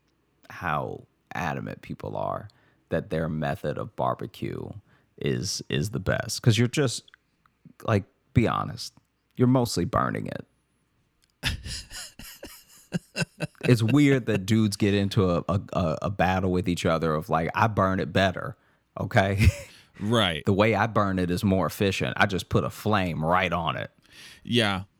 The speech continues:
Speaker 2: Yeah, there's a, pro-, like, and l-, I love grilling and stuff like that, but I have no real, like, pride in that. I'm just like, "I hope it's edible." Like,
Speaker 1: Yeah.
Speaker 2: I don't, but yeah, some people it's, I don't know.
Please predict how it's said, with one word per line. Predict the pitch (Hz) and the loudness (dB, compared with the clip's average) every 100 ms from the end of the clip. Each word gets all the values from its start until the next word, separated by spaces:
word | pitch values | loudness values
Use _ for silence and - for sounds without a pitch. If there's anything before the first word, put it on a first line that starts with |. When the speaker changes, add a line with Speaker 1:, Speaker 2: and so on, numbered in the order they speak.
| - | -10
Speaker 2:
Yeah, | 143 170 | 0 2
there's | 202 190 | 2 2
a, | 185 | 0
pro-, | - 156 151 | 0 -2 0
like, | 156 | 0
and | 180 | 0
l-, | 165 202 - | -2 -4 0
I | 196 269 | 0 0
love | 123 139 110 | 2 2 0
grilling | 117 120 110 90 90 | 0 2 2 0 0
and | 90 | -2
stuff | 95 90 | -4 -4
like | 85 | -4
that, | 87 80 | -6 -4
but | 101 | 0
I | 110 | 0
have | 95 | 2
no | 101 95 | 0 0
real, | 90 90 85 82 | 0 -2 -2 -4
like, | 80 - | -6 -8
pride | - 87 92 | -6 -2 0
in | 95 | 0
that. | 95 98 - | -2 -4 -4
I'm | 90 | -6
just | 85 - | -6 -6
like, | 80 80 80 | -8 -8 -10
"I | 78 | -8
hope | 85 87 82 | -6 -8 -8
it's | 82 - | -10 -6
edible." | 104 95 76 95 - _ - 76 | -4 -4 -4 -10 -14 _ -20 0
Like, | 101 | 4
Speaker 1:
Yeah. | 87 90 | 4 2
Speaker 2:
I | |
don't, | 92 90 - _ - - _ - | 0 -4 -8 _ -20 -20 _ 0
but | 104 | 2
yeah, | 92 | 2
some | - 131 151 | 2 0 2
people | 147 104 98 | 2 2 -2
it's, | 87 - - - _ _ _ _ _ _ _ _ | -2 -4 -14 -16 _ _ _ _ _ _ _ _
I | 110 | -6
don't | 82 | -6
know. | 57 64 | -8 -12